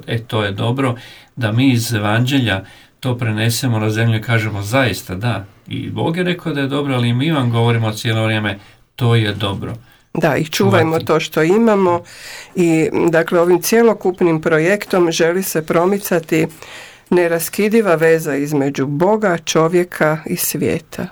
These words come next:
Speaker 2: i poštivanje ljudskog dostojanstva svake osobe.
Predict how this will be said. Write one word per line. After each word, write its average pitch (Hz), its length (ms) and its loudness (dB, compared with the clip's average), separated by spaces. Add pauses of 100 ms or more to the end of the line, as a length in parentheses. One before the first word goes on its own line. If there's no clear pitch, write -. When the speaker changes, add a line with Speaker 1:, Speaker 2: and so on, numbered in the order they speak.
(420)
Speaker 2:
i 185 120 0
poštivanje 165 960 2
ljudskog 165 400 -4
dostojanstva 151 720 -2
svake 143 440 -6
osobe. 170 520 -8